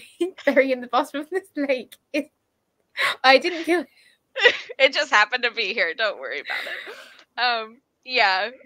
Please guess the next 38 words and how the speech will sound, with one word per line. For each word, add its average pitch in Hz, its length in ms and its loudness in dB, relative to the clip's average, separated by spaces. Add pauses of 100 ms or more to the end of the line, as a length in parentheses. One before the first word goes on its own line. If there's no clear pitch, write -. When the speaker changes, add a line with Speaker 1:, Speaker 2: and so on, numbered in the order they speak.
Speaker 2:
and 262 180 2
I 254 120 6
do 302 220 -6
like 240 360 -4
that 180 240 -4 (260)
when 180 420 -10 (180)
they 180 140 -6
make 180 400 -8
up, 165 300 -2 (920)
he 240 240 -8
does 208 300 0
kind 214 240 -6
of, 196 160 -6
I - 40 -4
don't 466 120 -4
remember 320 220 -2
if 294 60 -8
he, 254 100 -8
like, 208 160 -4
actually 170 380 -4
apologizes, 151 680 -10
but 160 140 -14
he, 170 260 -16 (460)
he 226 220 -20
basically, 180 720 -12 (2750)
oh, 262 220 -2
it's 226 180 -8
when, 262 140 -8
it's, - 220 -18
I'm 220 140 -16
trying 233 180 -2
to 202 60 -4
remember, 175 320 -10
sorry. 170 240 -6
It's - 140 -10
when 240 120 -8
she 254 220 -14
says, 202 540 -6